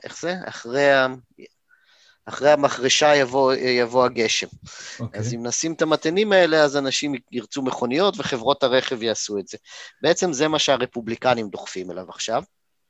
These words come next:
Speaker 1: כי זה מה שחברות הרכב אמרו להם, זה טקטיקת ההשעיה הנוכחית
Speaker 2: אה.
Speaker 1: של האח קוך, כי אח אחד נפטר, אבל עדיין יש לנו אחד ש-
Speaker 2: קוך,
Speaker 1: מנסה-
Speaker 2: קוך בראדרס.
Speaker 1: כן, אז זהו,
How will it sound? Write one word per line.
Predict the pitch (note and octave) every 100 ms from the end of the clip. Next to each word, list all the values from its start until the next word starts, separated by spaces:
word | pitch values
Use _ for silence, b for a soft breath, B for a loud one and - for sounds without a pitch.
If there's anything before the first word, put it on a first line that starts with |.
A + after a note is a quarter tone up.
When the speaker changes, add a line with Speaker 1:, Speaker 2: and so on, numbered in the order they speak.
| -
Speaker 1:
כי | A#2 A#2
זה | B2
מה | C3+
שחברות | - B2 A#2+ A2 A#2+
הרכב | A#2 A#2 A2 G#2
אמרו | G2 A2 C#3+
להם, | D3 B2
זה |
טקטיקת | A#2+ A#2+ - A2+ A#2 -
ההשעיה | G#2+ - A2 G#2+ G#2+ A2+
הנוכחית | G#2 G#2+ - G#2+ C#3 - - B B B B B -
Speaker 2:
אה. | A2+
Speaker 1:
של | A2 A2+ A2+
האח | A2 A2 F#2+ - A2 G2+ - C3+ - -
קוך, | - D3+ - _ _ _ -
כי | A#2 A#2+
אח | A#2+
אחד | A2 B2
נפטר, | A2 A2 - C#3+ C3+
אבל | A#2+ A2
עדיין | G2+ A#2 A2+
יש | A2+ A#2+
לנו | A2+ G#2+
אחד | - A2+
ש- | - A2+ A2 - b b -
Speaker 2:
קוך, | D3+ A#2
Speaker 1:
מנסה- | G#2
Speaker 2:
קוך | D#3+ A#2+ A2+
בראדרס. | A#2+ A2 G#2 G2 - - A#2 -
Speaker 1:
כן, | B2 G#2 -
אז | A2+
זהו, | A#2+ G#2+